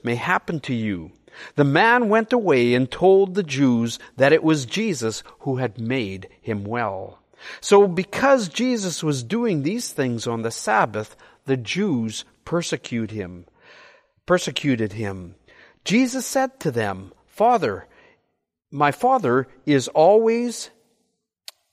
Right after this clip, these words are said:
at his work to do his ri-, pardon me, my Father is always at his work on this very day, and I too am working."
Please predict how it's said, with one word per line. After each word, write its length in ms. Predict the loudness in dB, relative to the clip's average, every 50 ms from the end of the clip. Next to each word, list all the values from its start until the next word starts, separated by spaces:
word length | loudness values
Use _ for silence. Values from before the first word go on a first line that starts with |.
| _ _ -2
at 160 | 0 0 0
his 420 | 4 4 4 4 4 2 -4 -10 -10 -4
work 460 | 2 4 6 6 6 4 0 -10 -18 _ _ -20 -20 _ _ -8
to 100 | -6 -6
do 280 | -4 0 0 0 0 0
his 260 | 0 -2 -4 -4 0
ri-, 160 | 2 2 2 2 0 -12 -16 -16 -20 -20 _ _ _ _ -20 -20 _ -4
pardon 300 | -2 0 0 0 -2 -6
me, 200 | -6 -6 -8 -12 _ -20 -16 _
my 160 | 0 2 2 2
Father 520 | 2 4 4 6 6 6 4 4 2 0 -4 -6
is 160 | -4 -4 -2
always 460 | 2 4 4 4 4 4 0 0 2
at 340 | 2 2 2 2 0 -8 -20 _ _ _ _ _ _ _ _
his 240 | -4 -4 -4 -4 -2
work 320 | 0 2 2 2 2 -2 -6 -4
on 160 | -4 -2 -2
this 220 | -2 -4 -4 -4
very 280 | -2 0 2 2 2 0
day, 380 | 0 -2 -2 -2 -2 -6 -12 _ -20 -14 -8
and 160 | -6 -6 -4 -2 0
I 240 | 0 0 0 0 -4
too 460 | -6 -6 -4 -2 -2 -2 0 0 0
am 300 | 0 -2 -2 -4 -6 -4
working." 540 | -2 -2 -2 -4 -4 -10 -10 -10 -10 -14